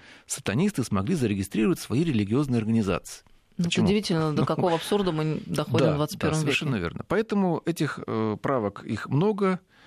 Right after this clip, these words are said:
Speaker 1: и действительно, они все очень важны, на мой взгляд, и,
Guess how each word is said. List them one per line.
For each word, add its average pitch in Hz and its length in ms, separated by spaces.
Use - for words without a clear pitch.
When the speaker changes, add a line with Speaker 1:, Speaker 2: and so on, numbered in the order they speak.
Speaker 1:
и 107 280
действительно, 110 580
они 107 240
все 101 320
очень - 340
важны, 123 320
на 170 80
мой 143 140
взгляд, 120 400
и, 95 300